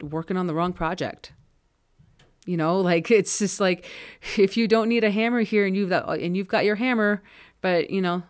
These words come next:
hammer's not needed 'cause it ain't gonna work here. Um, it sucks. I'm not gonna say it doesn't. Um,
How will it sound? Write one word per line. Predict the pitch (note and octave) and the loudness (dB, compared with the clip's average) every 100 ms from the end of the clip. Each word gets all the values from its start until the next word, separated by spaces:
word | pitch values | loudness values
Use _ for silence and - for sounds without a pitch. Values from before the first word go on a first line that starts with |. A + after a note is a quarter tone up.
| _ | _
hammer's | - A3 B3+ B3 | -8 -4 -2 0
not | B3 | 0
needed | B3+ B3 G#3 G3 | 0 2 2 0
'cause | - F#3 - | -2 -2 -2
it | F#3+ | -2
ain't | A3+ | -2
gonna | A#3 A3+ | 0 0
work | A#3 B3+ | 0 0
here. | C4 B3+ G3+ G#3 _ _ _ _ _ _ _ _ _ _ _ _ _ - _ _ _ _ _ F3+ | 0 2 2 0 _ _ _ _ _ _ _ _ _ _ _ _ _ -20 _ _ _ _ _ -2
Um, | F#3 F3 E3+ E3 - _ _ _ _ _ _ _ _ _ _ _ _ _ _ _ _ _ _ _ _ _ _ _ _ _ _ _ _ _ _ _ _ _ _ _ - | 2 2 -2 -8 -14 _ _ _ _ _ _ _ _ _ _ _ _ _ _ _ _ _ _ _ _ _ _ _ _ _ _ _ _ _ _ _ _ _ _ _ 0
it | G3 | 0
sucks. | - - - - F3+ A#3+ - - - - | 0 -6 -4 2 2 2 -4 -14 -14 -10
I'm | E3+ | -4
not | E3+ E3 E3 | 0 -2 -2
gonna | F3+ | -4
say | F3+ F#3 F3+ | -2 -2 -2
it | E3+ | -2
doesn't. | C#3 C3+ E3+ - _ _ _ _ _ _ _ _ _ - | -6 -4 -6 -8 _ _ _ _ _ _ _ _ _ -8
Um, | D#3 D#3 D3+ D3 | -4 -2 -2 -4